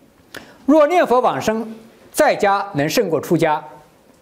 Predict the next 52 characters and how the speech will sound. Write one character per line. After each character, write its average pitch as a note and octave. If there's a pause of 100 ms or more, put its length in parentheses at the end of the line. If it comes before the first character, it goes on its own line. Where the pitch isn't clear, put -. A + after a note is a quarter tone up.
(400)
不 D4+
念 F4+
佛 G#3
往 D#3
生， E3 (340)
你 C#3
出 C4+
家 A#3+
还 D#3
输 -
给 D#3+
在 D#3+
家。 A#2 (1500)
当 A#3+
然， A#3+
如 A#3+
果 G#3
同 G#3+
同 C#4
是 G#3+
念 G3+
佛 C#3
的 D3
话， C#3
出 G3
家 F3
还 D#3
要 D3
胜 D3
在 C#3+
家， A#2 (280)
因 F#3
为 F3
我 C#3
们 D#3
都 F3+
念 E3+
佛。 A2+
不 F3+
过 F#3+
他 F#3
出 F#3+
家 F3+
可 D#3+
以 D#3+
更 E3
多 E3
利 F3
益 D#3
众 D#3
生 C#3
喽。 B2+